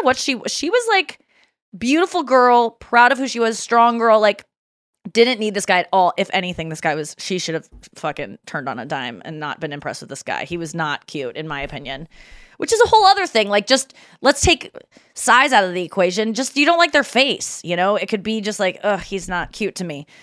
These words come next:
Um, but he, it was weird 'cause when they met in person, you know, they kiss and they're hugging and stuff, and then they part ways, and then he gets behind the door after he's alone. He's like, he kept saying the most bullshit thing. He kept saying,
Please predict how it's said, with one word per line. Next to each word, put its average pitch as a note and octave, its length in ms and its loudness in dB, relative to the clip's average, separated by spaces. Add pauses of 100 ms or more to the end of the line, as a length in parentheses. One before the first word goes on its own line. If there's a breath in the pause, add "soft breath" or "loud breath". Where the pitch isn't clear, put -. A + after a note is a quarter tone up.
(220 soft breath)
Um, G#3+ 400 0 (340)
but A#3+ 100 2
he, C4 500 0 (380)
it C4+ 80 4
was A#3+ 160 -2
weird C#4 260 4
'cause G3+ 140 -2
when A3 100 0
they G#3+ 100 4
met A3 140 6
in G#3+ 100 0
person, G3 760 2
you G3 160 -2
know, F#3 160 0
they F3+ 140 2
kiss A3+ 400 2
and G3+ 100 -4
they're G3 100 2
hugging G3 480 2
and F#3+ 100 -6
stuff, F3+ 300 2
and G3 160 -2
then F#3 260 0 (320 soft breath)
they G3+ 160 4
part G3+ 300 4
ways, F#3 420 4
and F3+ 200 -6
then F3 200 -4
he E3+ 200 -10
gets E3 180 -4
behind E3 260 -6
the E3 60 -4
door D#3+ 300 0
after D#3+ 280 -2
he's D#3 140 -6
alone. D3+ 300 -6
He's D#3 160 -10
like, D#3 260 -6 (640 soft breath)
he - 220 -10
kept - 320 -2
saying G3+ 320 -4
the G3 80 -4
most G3 240 -6
bullshit G3 540 -4
thing. F#3 180 -2
He F#3 100 -6
kept G3 180 -4
saying, F3+ 360 -6